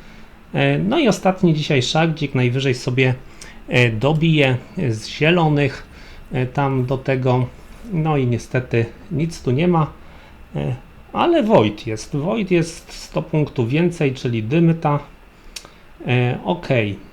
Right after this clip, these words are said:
no to tyle, e, u mnie. Będę pewnie jeszcze właśnie potrzebował tam trochę tych zielonych, ale już nie tak dużo, więc, e, cały czas jeszcze jest, e, Champions Training właśnie związany z fuzją,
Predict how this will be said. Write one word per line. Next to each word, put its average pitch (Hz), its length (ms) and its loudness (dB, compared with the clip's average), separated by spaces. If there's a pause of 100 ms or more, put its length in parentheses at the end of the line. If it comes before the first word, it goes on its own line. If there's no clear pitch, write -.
(100)
no 285 220 -2
to 311 300 0 (480)
tyle, 175 380 2 (560)
e, 131 200 0
u 180 180 2
mnie. 190 280 4
Będę 156 300 2
pewnie 139 280 -2
jeszcze 127 340 -2 (500)
właśnie 143 520 -2
potrzebował 131 720 -4
tam 120 240 0
trochę 143 340 -2
tych 123 200 0
zielonych, 175 640 2 (600)
ale 262 240 2
już 180 180 4
nie 151 100 4
tak 117 200 -2
dużo, 127 420 2 (280)
więc, 127 640 -2 (340)
e, 127 280 2
cały 165 340 0
czas 139 280 -2
jeszcze 123 320 0
jest, 117 260 -2
e, 131 40 -4 (520)
Champions 147 560 0
Training 202 640 2
właśnie 185 380 0
związany 160 440 2
z - 80 -8
fuzją, 151 280 -4